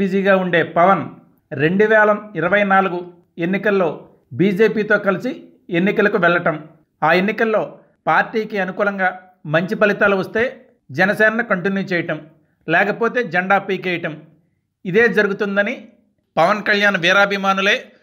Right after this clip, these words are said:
ప్రస్తుతం చర్చించుకుంటున్నారు. తమ అభిమాన నటుడు చేస్తున్న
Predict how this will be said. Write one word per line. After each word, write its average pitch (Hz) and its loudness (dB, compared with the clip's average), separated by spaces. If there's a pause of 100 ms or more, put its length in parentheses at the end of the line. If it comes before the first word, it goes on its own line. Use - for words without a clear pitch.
(240)
ప్రస్తుతం - -2 (480)
చర్చించుకుంటున్నారు. 180 -4 (760)
తమ 175 2 (280)
అభిమాన 214 -2
నటుడు 190 -6 (460)
చేస్తున్న 180 0